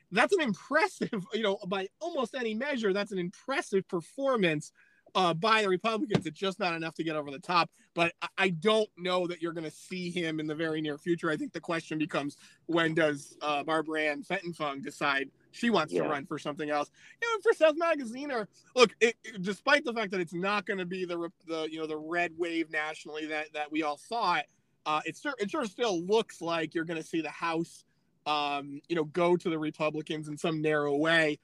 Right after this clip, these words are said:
Speaker 1: So, you know, the, we, we now get the chance to see what the complaint was about from the Republicans here, which is you're gonna elect a Democrat to the minority party. You know, Seth Magaziner is not gonna go down there and have significant influence.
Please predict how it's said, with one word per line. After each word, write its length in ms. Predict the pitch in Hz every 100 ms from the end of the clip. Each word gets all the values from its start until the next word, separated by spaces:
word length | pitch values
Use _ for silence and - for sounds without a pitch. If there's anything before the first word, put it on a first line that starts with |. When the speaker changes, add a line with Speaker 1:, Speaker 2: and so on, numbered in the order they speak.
| _
Speaker 1:
So, 460 | - 233 233 190 175 _ _ -
you 80 | 185
know, 180 | 185 170 - _
the, 340 | 156 160 165 - _ 151
we, 160 | 175 170
we 80 | 170
now 200 | 190 220
get 160 | 208 196
the 80 |
chance 260 | 180 202 180
to 100 | 165
see 340 | - 220 214 202
what 160 | 190
the 80 | 180
complaint 460 | 175 165 202 220 185
was 160 | 165
about 380 | 160 165 160 156
from 260 | - 170 170
the 80 | 170
Republicans 720 | 165 202 208 202 170 151 -
here, 240 | 160 151
which 160 | 156 165
is 220 | 160 147 _ _ _
you're 120 | 165
gonna 200 | 175 185 175
elect 380 | 165 170 185
a 60 | 180
Democrat 580 | 175 170 175 185 165 165
to 80 | 156
the 80 |
minority 460 | 156 160 156 160 151
party. 440 | - 180 170 139 - _ -
You 80 | 190
know, 120 | 147 _
Seth 200 | - 220
Magaziner 520 | 226 208 185 208 185 165
is 120 | 156
not 280 | 175 196 214
gonna 140 | 190
go 120 | 180
down 300 | 165 165 180
there 220 | 160 156 151
and 80 | 147
have 240 | 156 156
significant 520 | - 160 160 160 156 165
influence. 380 | 185 147 135